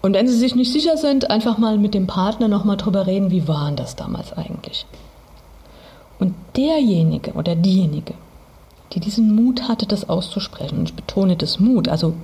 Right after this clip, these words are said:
k-, diese Quellenrolle und auch die Aufgabe, die sich daraus ergibt, braucht auch viel Mut, die hat für die Beziehung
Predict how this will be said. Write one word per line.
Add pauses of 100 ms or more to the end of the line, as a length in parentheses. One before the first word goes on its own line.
(120)
k-,
diese
Quellenrolle (360)
und
auch
die (420)
Aufgabe,
die
sich
daraus
ergibt, (200)
braucht
auch
viel
Mut, (1500)
die (2750)
hat
für
die
Beziehung